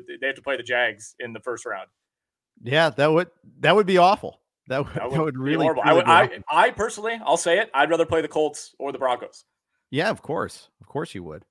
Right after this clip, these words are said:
Speaker 2: Um, although the Broncos, we'll get to them, but they're kind of,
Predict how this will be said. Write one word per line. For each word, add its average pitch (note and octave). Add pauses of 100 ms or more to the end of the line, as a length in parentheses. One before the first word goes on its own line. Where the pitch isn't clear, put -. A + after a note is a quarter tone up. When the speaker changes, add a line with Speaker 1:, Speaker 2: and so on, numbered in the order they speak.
(120)
Speaker 2:
Um, A2+
although C3
the A#2+
Broncos, C#3
we'll C3+
get D3
to A2+
them, F#2
but F#2
they're C3+
kind C3
of, A2